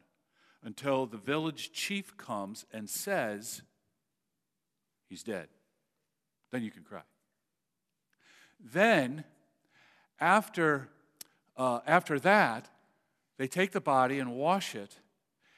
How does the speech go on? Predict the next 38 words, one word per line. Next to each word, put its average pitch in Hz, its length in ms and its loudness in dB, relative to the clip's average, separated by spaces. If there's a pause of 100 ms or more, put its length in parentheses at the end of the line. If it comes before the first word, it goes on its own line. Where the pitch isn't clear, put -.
(160)
and 139 100 -4
then 160 80 0
they 151 120 2
take 165 380 -4
the, 131 240 -4
uh, 120 140 0
bucket 170 360 0
of 120 180 -8
water 147 540 0
out, 143 420 0 (680)
uh, 120 220 -6 (760)
outside 170 560 2
the 147 100 -4
ho-, 143 360 -2
home 127 460 0 (160)
where 127 140 -4
the 120 80 -8
village 143 320 0
is 120 100 -10
gathered 147 340 2
around, 127 540 -2 (340)
and 127 180 -8
you've 117 140 -10
got 139 180 0
the 123 200 -4 (120)
wash 139 340 0
basin, 123 460 -8 (400)
and 131 160 -2
you 120 120 -6
dump 160 340 0
the 165 100 -6
water 147 500 2 (540)
into 147 200 -2
the 139 80 -2
ground, 127 580 0 (180)
and 120 160 -8
you 117 100 -4
say, 113 640 -4